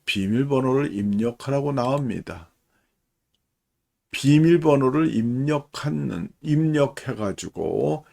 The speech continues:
인증을 받기 위해서 비밀번호를 입력해서 인증받으려고 지금 해보니까 비밀번호가 잘못됐다고 나옵니다.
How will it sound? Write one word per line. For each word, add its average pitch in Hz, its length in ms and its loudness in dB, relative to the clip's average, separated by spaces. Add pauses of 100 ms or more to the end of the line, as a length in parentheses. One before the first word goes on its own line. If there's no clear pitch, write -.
(340)
인증을 120 640 2
받기 101 340 -4
위해서 95 380 0
비밀번호를 123 1040 -2
입력해서 131 1080 -2 (440)
인증받으려고 120 1500 0 (100)
지금 - 420 -6 (200)
해보니까 104 800 -2 (920)
비밀번호가 127 920 2
잘못됐다고 127 1080 -2
나옵니다. 80 1080 -8